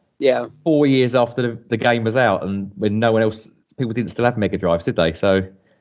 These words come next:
Speaker 1: No.
Speaker 2: Yeah.
Speaker 1: Yeah, the fat chick thriller probably wasn't a great.
Speaker 2: But that, that was Russo, wasn't it? 'Cause Mike Awesome's distantly related to Hogan. So Russo
Speaker 1: Is he?
Speaker 2: used, yeah, he's, like, Hogan's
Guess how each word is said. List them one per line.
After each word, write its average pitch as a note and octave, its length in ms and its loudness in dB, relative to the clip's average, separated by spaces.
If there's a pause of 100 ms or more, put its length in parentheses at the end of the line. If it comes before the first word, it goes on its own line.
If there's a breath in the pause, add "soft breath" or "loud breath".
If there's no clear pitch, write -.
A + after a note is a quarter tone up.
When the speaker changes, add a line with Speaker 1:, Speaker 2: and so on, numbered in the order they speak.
Speaker 1:
No. B2 400 0 (420)
Speaker 2:
Yeah. B2 240 -10
Speaker 1:
Yeah, A#2 500 -2
the E4 140 -4
fat A3 300 -2
chick - 260 -2
thriller C3+ 300 -4
probably C#3+ 220 -2
wasn't C3+ 260 -4
a A#2 40 -10
great. B2 360 -2 (380 soft breath)
Speaker 2:
But E3+ 80 0
that, - 240 -2
that G3+ 160 2
was C#3 160 0
Russo, D3 340 0
wasn't G#2 240 -2
it? - 20 -8
'Cause G2 220 -8 (320)
Mike B2 300 0
Awesome's G#2 420 -2
distantly G#2 540 -2
related G2+ 360 0
to F#2+ 80 -2
Hogan. G2+ 460 0 (340)
So G2+ 220 2
Russo G2 640 2 (360)
Speaker 1:
Is G3+ 100 2
he? - 120 2
Speaker 2:
used, E4 220 -2 (280)
yeah, F#3+ 240 0
he's, D#3 260 2
like, D3+ 220 0
Hogan's C#3 600 0